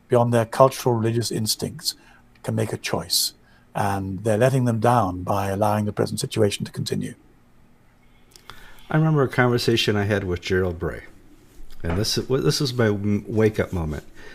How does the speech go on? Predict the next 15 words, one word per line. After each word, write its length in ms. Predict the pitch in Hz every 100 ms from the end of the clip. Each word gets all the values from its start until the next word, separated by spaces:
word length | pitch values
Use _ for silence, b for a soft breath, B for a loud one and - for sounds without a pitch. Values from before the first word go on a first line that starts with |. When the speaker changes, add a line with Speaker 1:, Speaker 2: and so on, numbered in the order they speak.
| B B -
Speaker 2:
Uh, 60 |
I 220 | 92 78 87
was 100 | -
doing 200 | 117 131
an 60 |
interview, 540 | 113 104 98 98 98 92
and 160 | 90 - B B B
he 140 | 117
was 160 | 107 -
confused 540 | 101 - 151 165 -
about 220 | 101 90
my 120 | 87
excitement 640 | 87 - - 110 113 113 92
for 400 | 90 87 92 - -
Anglicanism. 640 | 104 90 - 78 -